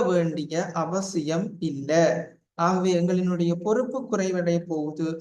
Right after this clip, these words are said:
மைனஸ் ரெண்டாயிரமாக இருக்கு. இதற்கு காரணம் என்ன? கடன் கொடுத்தோர், அதே விஷயம்தான், கடன் கொடுத்தோராக இருக்கு.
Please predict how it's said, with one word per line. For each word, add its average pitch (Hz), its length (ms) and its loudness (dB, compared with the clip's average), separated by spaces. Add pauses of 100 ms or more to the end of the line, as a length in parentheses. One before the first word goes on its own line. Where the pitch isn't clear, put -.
(400)
மைனஸ் 190 500 0 (140)
ரெண்டாயிரமாக 147 840 -4 (120)
இருக்கு. 143 220 -6 (520)
இதற்கு 226 280 2 (120)
காரணம் 208 440 6
என்ன? 190 120 4 (540)
கடன் 285 320 -4
கொடுத்தோர், 170 480 -2
அதே 208 160 0 (140)
விஷயம்தான், 165 560 -4 (440)
கடன் 185 340 0
கொடுத்தோராக 143 600 -2 (120)
இருக்கு. - 220 -4